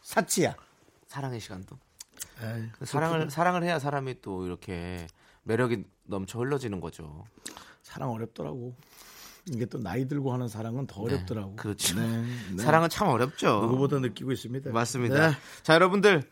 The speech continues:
Speaker 2: 저희는, 어, 만인의 연인은 아니니까 여러분들, 만인의 연인이 될 수 있도록 여러분들께서 많이, 어, 도와주십시오.
Speaker 1: 네,
Speaker 2: 사연 많이
Speaker 1: 도와주세요.
Speaker 2: 보내주십시오.
Speaker 1: 도와주세요.
Speaker 2: 네, 아무 때나 보내주시면 저희가 잘 모아놨다가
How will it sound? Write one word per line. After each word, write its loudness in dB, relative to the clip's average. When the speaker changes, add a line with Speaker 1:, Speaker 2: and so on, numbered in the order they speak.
Speaker 2:
저희는, 8
어, 4
만인의 8
연인은 6
아니니까 4
여러분들, 4
만인의 4
연인이 4
될 6
수 2
있도록 4
여러분들께서 0
많이, 4
어, 0
도와주십시오. 0
Speaker 1:
네, 2
Speaker 2:
사연 8
많이 6
Speaker 1:
도와주세요. 4
Speaker 2:
보내주십시오. 4
Speaker 1:
도와주세요. 2
Speaker 2:
네, 8
아무 6
때나 6
보내주시면 4
저희가 4
잘 2
모아놨다가 2